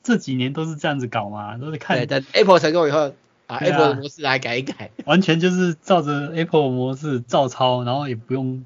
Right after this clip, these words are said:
Speaker 1: 不用去想太多，就是跟着做就对。
Speaker 2: 哎，也不晓得啊，反正我们就等着看，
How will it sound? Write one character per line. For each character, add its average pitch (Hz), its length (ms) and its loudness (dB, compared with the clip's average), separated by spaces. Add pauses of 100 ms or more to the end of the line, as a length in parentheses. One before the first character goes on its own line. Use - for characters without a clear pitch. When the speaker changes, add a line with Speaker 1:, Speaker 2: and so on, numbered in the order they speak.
Speaker 1:
不 - 60 -10
用 139 100 -4
去 156 140 -8
想 117 180 -6
太 127 200 -4
多， 123 160 -4
就 123 120 -4
是 127 140 -6
跟 127 180 -4
着 117 100 -4
做 120 180 -8
就 113 120 -10
对。 190 220 -4 (580)
Speaker 2:
哎， 156 280 -10 (100)
也 139 100 -8
不 165 100 -8
晓 160 200 -2
得 117 200 -12
啊， 123 160 -20 (180)
反 131 120 -10
正 175 80 -4
我 175 60 -4
们 127 100 -12
就 139 320 -6 (920)
等 117 120 -14
着 120 80 -8
看， 117 260 -2